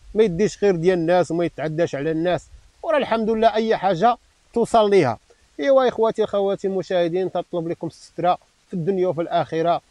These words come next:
ايوا هادشي اللي كاين اخوتي، واستودعكم الله الذي لا تضيع ودائعه. السلام عليكم ورحمه الله تعالى وبركاته.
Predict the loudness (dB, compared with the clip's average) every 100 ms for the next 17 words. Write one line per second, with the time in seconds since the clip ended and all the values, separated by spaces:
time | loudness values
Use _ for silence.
0 | _ _ _ -4 0 2 0 -2 -4 -4
1 | -2 -2 -2 -4 -6 -2 0 0 -2 -4
2 | -6 -4 -4 -8 -8 -6 -4 -4 -4 -6
3 | -6 -6 -8 -10 -10 -8 -8 -10 -12 -16
4 | _ _ _ _ -20 -12 -6 -6 -6 -10
5 | -12 -14 -16 -16 -18 -18 -16 -16 -14 -14
6 | -14 -12 -12 -12 -14 -16 _ _ -6 0
7 | 0 0 -6 -10